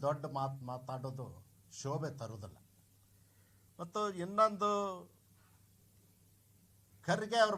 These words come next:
ಬಗ್ಗೆ ಹೇಳಬೇಕಾದ್ರೆ, ಅವರ ತಂದೆಯವ್ರ ಹೆಸರು ಮಲ್ಲಿಕಾರ್ಜುನ ಖರ್ಗೆ ಇರದೇ ಹೋಗಿದ್ರೆ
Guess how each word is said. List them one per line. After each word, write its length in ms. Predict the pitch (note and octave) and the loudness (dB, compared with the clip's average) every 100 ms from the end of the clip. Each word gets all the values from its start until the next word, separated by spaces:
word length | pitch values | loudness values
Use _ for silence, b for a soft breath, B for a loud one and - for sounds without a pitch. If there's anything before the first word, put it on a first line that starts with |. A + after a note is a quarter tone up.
| F3+ | 0
ಬಗ್ಗೆ 200 | E3+ F3+ D3 | 0 0 0
ಹೇಳಬೇಕಾದ್ರೆ, 720 | D#3 D3 C#3+ C3 G#2+ F#2 G#2+ - - - - - - - - - - - - - - - - - _ - C#3+ | 0 -2 -4 -4 -6 -10 -16 -20 -20 -20 -20 -20 -20 -20 -20 -20 -20 -20 -20 -20 -20 -20 -20 -20 _ -10 -2
ಅವರ 140 | E3+ E3+ - | -2 -2 -2
ತಂದೆಯವ್ರ 580 | D#3 G3 F#3 G#3+ G3+ G3 F3+ F#3 D#3+ | -2 0 0 2 2 2 -4 -6 -6
ಹೆಸರು 320 | - F#3+ E3+ C#3 | -4 -4 -4 -4
ಮಲ್ಲಿಕಾರ್ಜುನ 640 | C#3 E3 F3 E3+ E3+ E3+ E3 | -6 0 2 4 2 -2 0
ಖರ್ಗೆ 280 | C#3+ C#3+ E3 D#3+ | -2 -2 0 -2
ಇರದೇ 240 | D3 C#3+ E3 C#3 | -2 2 2 2
ಹೋಗಿದ್ರೆ 480 | C3 B2+ - G2+ | -2 -4 -8 -10